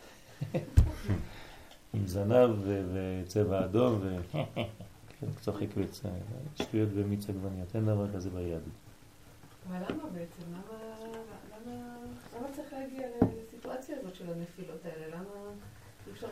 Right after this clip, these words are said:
Speaker 2: פשוט באמת, אה,
Speaker 1: כי, כי אין לך בחירה חופשית. אם אתה לא נופל, אתה לא, אתה לא קם.
Speaker 2: אבל ה-, הרצון, יש רצון להיות דבוק כל הזמן לאור וללבן ולטוב.
Speaker 1: נכון, אבל העובדה ש-, ש-, יש קשיים.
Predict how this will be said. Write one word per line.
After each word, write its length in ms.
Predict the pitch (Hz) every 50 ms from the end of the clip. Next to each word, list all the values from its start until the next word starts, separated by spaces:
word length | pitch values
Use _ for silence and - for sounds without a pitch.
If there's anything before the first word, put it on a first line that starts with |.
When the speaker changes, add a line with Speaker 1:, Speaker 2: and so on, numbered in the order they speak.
| - 202
Speaker 2:
פשוט 180 | - - 208 185 180
באמת, 400 | 190 190 190 190 196 196 - - 202
אה, 180 | 202 202 196 196 190 190 190 185 - - - -
Speaker 1:
כי, 180 | - - 85 -
כי 280 | - 98 90 90 95 107
אין 80 | 110
לך 180 | 113 110 - -
בחירה 340 | 110 113 104 - 127 117 -
חופשית. 460 | - 110 107 - 277 247 151 - 110
אם 100 | 107 107
אתה 160 | 104 - 139
לא 140 | 143 151 143
נופל, 400 | 127 110 - - 92 87 85 87
אתה 140 | 87 - 98
לא, 240 | 101 113 113 113 110 -
אתה 80 | 107
לא 140 | 107 117 110
קם. 100 | - 233
Speaker 2:
אבל 600 | 240 151 107 - - - - - - - 156 156
ה-, 420 | 165 - - - 180 180 - 175 170 165 165 - - - 196
הרצון, 180 | 240 247 -
יש 220 | - 247 254 269 - 381
רצון 340 | 381 381 - 247 202 196
להיות 220 | 180 175 170 170 175
דבוק 420 | 202 180 156 190 202 202 - - - -
כל 80 | 180 175
הזמן 400 | 175 175 - 180 180 175 175 170 170
לאור 260 | - - 180 180 165 170 165
וללבן 540 | 165 165 160 165 160 156 165 170 165 165 170 -
ולטוב. 400 | 165 - 107 101 - - - 101
Speaker 1:
נכון, 280 | 98 - - 196 208 - - - -
אבל 260 | 117 98 90 90 90 90
העובדה 1120 | 90 90 90 90 90 90 90 90 90 90 90 90 90 92 98 101 95 98 104 110 107 104
ש-, 140 | 104 - 107 107 104 104 104 104 101 - - - - - - - - -
ש-, 120 | - - 131 110 107 104 104 - - 107 107 175
יש 320 | 165 117 113 113 - -
קשיים. 320 | - - 156 180 226 254